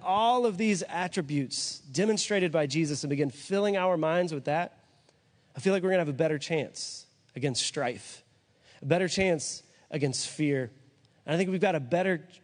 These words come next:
shot at joy, of the real joy that Paul talks about in Philippians four,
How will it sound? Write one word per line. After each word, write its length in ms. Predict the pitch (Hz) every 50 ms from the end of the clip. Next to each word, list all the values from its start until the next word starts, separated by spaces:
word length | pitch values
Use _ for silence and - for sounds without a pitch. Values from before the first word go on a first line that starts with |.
| _
shot 600 | - - - - 202 180 147 123 117 - - - - _ _ _ _ -
at 120 | 139 139
joy, 420 | 131 123 143 147 131 113 92 82 - - - _ _ _ _ - - -
of 140 | 151 147 139
the 100 | 160 160
real 320 | 147 151 175 196 202 196 190
joy 260 | 156 170 170 170 170
that 140 | 156 147 -
Paul 260 | - - 160 165 165
talks 280 | - 165 147 143 139
about 180 | 143 143 135 127
in 120 | 131 127
Philippians 500 | - - 151 151 139 143 131 127 117 -
four, 440 | - - 156 143 139 139 131 123 120